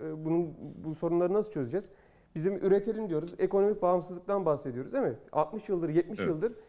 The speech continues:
Speaker 1: bizim ekonomik bağımsızlığımızı elimizden alan nato. Değil mi? Bizi oraya bağladı. İki bin on beşten sonra ya da şu ideolojik gerekçeler, işte büyüyen ekonomiden bahsediyoruz ama dünyaya bakalım.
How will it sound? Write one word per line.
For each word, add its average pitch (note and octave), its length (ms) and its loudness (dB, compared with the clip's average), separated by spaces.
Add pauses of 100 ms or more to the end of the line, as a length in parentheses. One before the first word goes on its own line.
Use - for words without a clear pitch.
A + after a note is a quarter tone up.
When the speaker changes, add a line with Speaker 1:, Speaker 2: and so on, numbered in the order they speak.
(100)
Speaker 1:
bizim E3+ 180 -2
ekonomik F#3 460 4
bağımsızlığımızı F#3 760 2
elimizden G3 460 4
alan A3 280 -2 (340)
nato. A3 460 0 (540)
Değil - 120 -4
mi? - 180 -2
Bizi F3+ 140 2
oraya G3 340 4
bağladı. F3+ 420 4 (340)
İki G#3+ 200 -6
bin A3+ 40 2
on B3 180 2
beşten A#3+ 280 2
sonra G3+ 260 0 (180)
ya G#3+ 140 2
da A#3+ 120 2
şu A#3 340 -4
ideolojik G3 480 2
gerekçeler, F#3+ 540 2 (360)
işte E3+ 260 -2
büyüyen F#3+ 280 2
ekonomiden G3+ 580 0
bahsediyoruz F3+ 440 0
ama E3 280 0
dünyaya G#3+ 380 6
bakalım. G3 340 -2